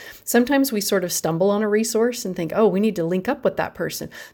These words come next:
But other times, like you did with your other state colleague where you said, "Let's work together. Let's figure out what we're doing well. Where do we need to improve?" To me, that seems like a really intentional process. And I love the idea of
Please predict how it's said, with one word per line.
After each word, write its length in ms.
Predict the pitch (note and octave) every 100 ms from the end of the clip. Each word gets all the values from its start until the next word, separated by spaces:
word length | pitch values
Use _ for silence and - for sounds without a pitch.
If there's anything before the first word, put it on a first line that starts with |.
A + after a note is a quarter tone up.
| -
But 180 | G#3 G#3+
other 220 | C4 D4+
times, 320 | B3+ G3+ G3+
like 200 | G3 G3
you 200 | A3 C4
did 360 | G3 - E3 F#3
with 280 | F#3 F3+ F#3+
your 260 | F#3+ F#3
other 300 | F3+ F#3+ F#3
state 440 | F3+ - G3 G3 -
colleague 500 | F3+ F3 F3+ F3+ F3
where 120 | G3+
you 140 | F3+
said, 320 | F3+ F#3 F3
"Let's 280 | F3 B3+ -
work 220 | F4+ F#4
together. 480 | - D#4 E4 A#3 A3+
Let's 180 | F#3+ -
figure 300 | - A#3+ C4
out 160 | A#3+ A3
what 140 | -
we're 100 | A#3
doing 280 | A#3 A3+ G#3+
well. 420 | A3 G#3+ F#3 F3
Where 180 | F#3 G3
do 100 | G#3+
we 140 | A3
need 240 | G#3+ G#3 G3
to 120 | G#3+
improve?" 500 | F#3+ - G#3 E3+ E3 - - - -
To 140 | A#3
me, 120 | A#3+ D4+
that 200 | B3+ C4
seems 260 | A#3 G#3
like 140 | G3+ G3+
a 60 |
really 280 | F3 F#3 F#3+
intentional 600 | D#3+ E3+ G#3+ G#3+ G3 E3
process. 520 | D#3+ F#3 G3 - E3+
And 120 | F#3+ F#3
I 20 |
love 600 | F#3 F#3 G#3 G#3+ F#3+ F#3+
the 120 | F#3
idea 360 | F3 F3 F3 -
of 300 | E3 D#3+